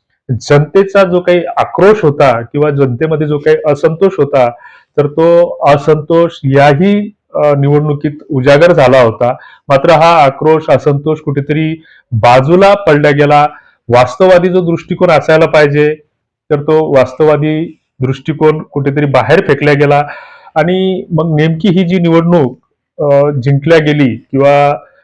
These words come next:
जे काही निवडणुकीमध्ये भाजप आणि त्यांच्या प्रणित पक्षाला जे काही बहुमत मिळालं, तर ते नेमकं कुठल्या मुद्द्यावर मिळालं, हे सांगणं सध्या तरी कठीण आहे. मात्र महागाईची समस्या असेल, बेरोजगारीची समस्या असेल,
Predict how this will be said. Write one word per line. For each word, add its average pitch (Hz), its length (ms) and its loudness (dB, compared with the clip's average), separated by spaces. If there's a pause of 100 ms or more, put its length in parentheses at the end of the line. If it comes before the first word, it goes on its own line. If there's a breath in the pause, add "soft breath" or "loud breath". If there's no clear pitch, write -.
(140 soft breath)
जे 139 120 0
काही 156 360 0
निवडणुकीमध्ये 143 720 0
भाजप 127 400 -2
आणि 135 120 -2
त्यांच्या 135 320 -8
प्रणित 127 300 -8
पक्षाला 139 440 -4 (140)
जे 123 60 -10
काही 135 180 -4
बहुमत 123 340 -4 (120)
मिळालं, 131 320 0 (360 soft breath)
तर 143 80 -2
ते 147 140 -2
नेमकं 143 440 0
कुठल्या 180 460 0
मुद्द्यावर 147 320 2
मिळालं, 139 460 0 (560)
हे 139 220 2
सांगणं 131 360 -2
सध्या 131 300 0
तरी 147 180 0
कठीण 143 360 -2
आहे. 135 240 -2 (380 loud breath)
मात्र 135 340 2
महागाईची 131 560 0
समस्या 131 440 -2
असेल, 127 220 -4
बेरोजगारीची 127 600 -2
समस्या 123 480 -6
असेल, 127 280 -8